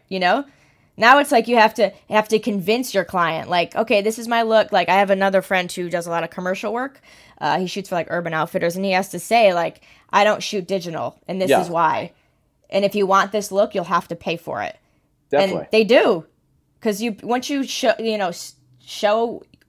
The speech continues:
Speaker 1: what film can do and what the look that, that, that they want, like, it's, like, undeniable.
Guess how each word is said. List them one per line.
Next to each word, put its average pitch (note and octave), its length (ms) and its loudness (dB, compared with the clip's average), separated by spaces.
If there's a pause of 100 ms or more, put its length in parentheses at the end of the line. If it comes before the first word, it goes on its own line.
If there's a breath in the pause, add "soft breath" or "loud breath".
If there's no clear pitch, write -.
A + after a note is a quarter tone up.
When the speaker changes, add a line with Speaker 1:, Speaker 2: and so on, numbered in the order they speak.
Speaker 1:
what F#3 280 0
film G3 280 0
can F#3 200 -6
do G3 360 -2
and F3+ 180 -6
what F#3 180 0
the F#3 80 -2
look F#3 240 -4
that, - 300 -8
that, - 180 -4 (800 soft breath)
that F#3+ 180 -2
they G3 120 0
want, G3+ 520 -4
like, E3 360 -4 (360)
it's, - 160 -12
like, - 320 -2
undeniable. E3+ 640 -2